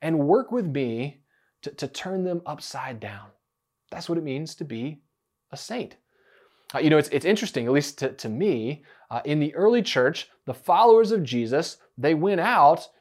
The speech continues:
and they started living this out i-, in the world, right? And most of these early Christians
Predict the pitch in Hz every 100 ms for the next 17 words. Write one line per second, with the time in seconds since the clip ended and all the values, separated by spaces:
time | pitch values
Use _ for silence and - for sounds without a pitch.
0 | _ 139 160 160 180 170 170 143 _ -
1 | 135 247 254 202 147 - 123 98 - _
2 | 135 135 156 165 160 240 131 - - 143
3 | 196 147 151 170 254 233 196 165 - 160
4 | 202 196 - 220 - 170 175